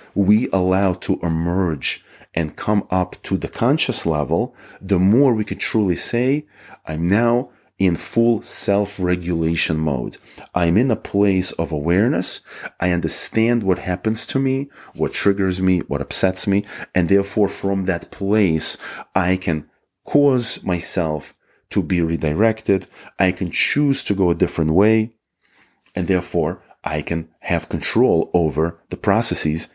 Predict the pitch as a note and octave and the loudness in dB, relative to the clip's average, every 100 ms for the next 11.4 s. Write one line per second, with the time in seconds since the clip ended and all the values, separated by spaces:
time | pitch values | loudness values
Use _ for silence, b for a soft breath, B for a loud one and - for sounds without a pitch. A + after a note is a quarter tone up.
0 | b F2 E2 E2 E2 C#2 D#2 b b b | b -2 -2 0 0 0 -2 b b b
1 | b E2+ - - G2+ B2+ F2 D#2+ D2+ - | b -8 -4 0 2 2 0 0 -4 -6
2 | b b b b G2+ F#2+ F2 G2 E2+ F2 | b b b b 0 0 0 -2 0 0
3 | F2 F2 G2 A#2+ F#2+ E2 E2 - - D#2+ | 0 0 0 0 0 -2 -4 -4 -4 -4
4 | - A2+ D3 A2 - - - D2+ D2 C#2+ | -2 0 2 0 -2 -8 -8 -6 0 0
5 | C2+ D2+ A#1 - _ _ _ _ _ - | 0 -2 -2 -6 _ _ _ _ _ -10
6 | - - - - D2+ C#2+ A#2+ C#3+ A2+ A2+ | -8 -8 -10 -6 -4 0 2 4 4 2
7 | - G2 - E2 - D#2 C2+ B B B | 2 0 0 0 0 -2 -2 B B B
8 | B - F2 A#2+ - - _ _ E2 G2 | B -4 -2 0 -4 -12 _ _ 0 2
9 | A#2 A#2 - - E2+ E2+ - - D#2 C2+ | 2 -2 -2 0 2 0 -2 -8 -4 -4
10 | A#1+ - B B B B D2 E2 A2 B2 | -4 -10 B B B B 0 4 4 4
11 | B2+ B2+ - | 0 -2 -6